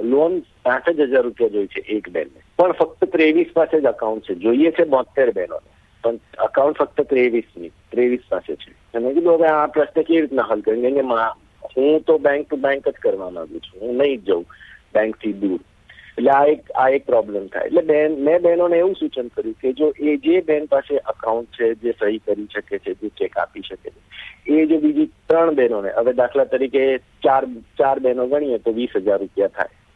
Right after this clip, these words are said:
તો મેં કીધું, "હું પંદરના વીસ આપી શકું અથવા તો પંદર આપી શકું." એટલે બે, એ ઇન્ટરનલ બહેનોએ શું કર્યું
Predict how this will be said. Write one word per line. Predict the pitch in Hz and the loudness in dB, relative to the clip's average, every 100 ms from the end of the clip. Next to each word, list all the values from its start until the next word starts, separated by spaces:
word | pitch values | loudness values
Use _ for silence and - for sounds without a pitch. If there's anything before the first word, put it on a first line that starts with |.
| - - - - _ _ | -20 -20 -20 -20 _ _
તો | 151 | 2
મેં | 156 | 4
કીધું, | 160 170 | 4 2
"હું | 160 170 _ | 0 -4 _
પંદરના | 147 147 165 160 175 | 0 4 2 4 0
વીસ | 131 143 185 - | 2 0 0 0
આપી | - - | -4 -2
શકું | 135 - - 76 - _ | -4 -4 -6 -12 -14 _
અથવા | - - 131 | -2 0 0
તો | |
પંદર | 147 147 147 131 | 2 2 4 2
આપી | 107 - | 2 -2
શકું." | - - 113 | -8 -4 0
એટલે | 131 | 0
બે, | 127 127 - _ | 2 0 -4 _
એ | 127 | 0
ઇન્ટરનલ | 127 131 160 170 170 | 0 2 2 4 2
બહેનોએ | 151 151 165 165 | 2 2 2 2
શું | 175 | 0
કર્યું | 165 127 123 120 | 0 0 -2 -4